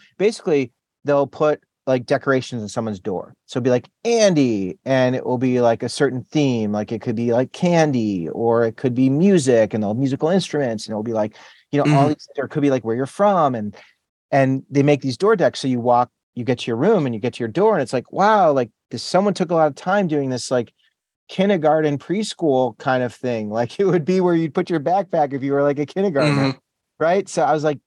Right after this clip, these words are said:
Speaker 1: "This is so juvenile." Like, they're treating, and then I, so I was walking down another hall, and there were no door decks, right? Just numbers. And I'm like, "Damn, that's cold. Like, that's
Speaker 2: <laughs>
Speaker 1: cold." <laughs> Like, the door decks were really nice. It showed somebody cared,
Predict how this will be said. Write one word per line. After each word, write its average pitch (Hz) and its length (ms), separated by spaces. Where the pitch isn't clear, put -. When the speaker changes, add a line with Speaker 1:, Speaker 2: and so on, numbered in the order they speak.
Speaker 1:
"This 185 180
is 269 140
so 175 260
juvenile." 107 840
Like, 104 240
they're 123 100
treating, 190 320
and 139 100
then 160 80
I, 156 120
so - 180
I 131 140
was 123 120
walking 135 260
down 123 140
another 156 200
hall, 107 240
and 131 80
there 127 80
were 123 60
no 123 200
door 101 220
decks, - 380
right? 110 260
Just - 240
numbers. 107 460
And 123 100
I'm 123 80
like, 120 200
"Damn, 147 400
that's 160 200
cold. 127 640
Like, 113 100
that's - 240
Speaker 2:
<laughs> - 260
Speaker 1:
cold." 165 840
<laughs> 190 220
Like, 160 180
the 160 100
door 180 260
decks 196 300
were 160 120
really 160 400
nice. 151 440
It 127 100
showed 151 280
somebody 165 380
cared, 180 500